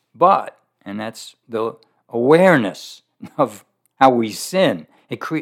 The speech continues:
increases in our understanding. But where sin increased,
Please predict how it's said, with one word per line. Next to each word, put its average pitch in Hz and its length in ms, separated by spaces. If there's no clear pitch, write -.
increases 120 640
in 107 100
our 107 160
understanding. 127 840
But 139 80
where 131 200
sin 214 380
increased, 160 800